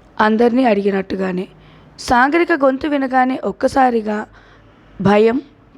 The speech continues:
కంగారు మొదలైంది వర్షిణిలో. అందులోనూ కల్పన గురించి అడగడంతో ఇంకాస్త టెన్షన్ పడింది వర్షిణి. అందుకే తన వైపు తిరగకుండానే, "తెలియదు" అని చెప్పింది వర్షిణి. "ఓ అవునా, thank you,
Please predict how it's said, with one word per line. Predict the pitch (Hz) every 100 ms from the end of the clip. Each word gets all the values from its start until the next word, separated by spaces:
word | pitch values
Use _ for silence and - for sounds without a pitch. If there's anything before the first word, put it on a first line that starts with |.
| -
కంగారు | 220 240 262 262
మొదలైంది | 262 220 202 208 196 220
వర్షిణిలో. | 254 202 190 208 196 196 214 _ _ - - -
అందులోనూ | 208 226 262 285 294 311
కల్పన | 262 226 226 294
గురించి | 277 294 285 269
అడగడంతో | 269 247 254 247 240 240 247 - - _ 226
ఇంకాస్త | 247 254 269 294 -
టెన్షన్ | 330 277 262 262 233
పడింది | 220 208 208
వర్షిణి. | 240 202 - 214 202 - - - - 220
అందుకే | 226 233 247 311
తన | 285 254
వైపు | 226 240 277
తిరగకుండానే, | 226 226 226 262 240 233 208 208 - _ _ _ -
"తెలియదు" | 262 240 269 220 - _ 233
అని | 240 -
చెప్పింది | 208 226 214 214 302 _ _ 196
వర్షిణి. | 196 185 - 196 - _ _ - - - - -
"ఓ | 233 220 202 _
అవునా, | - 226 226 202 196 _ _ _ _ -
thank | 262 277 277
you, | 262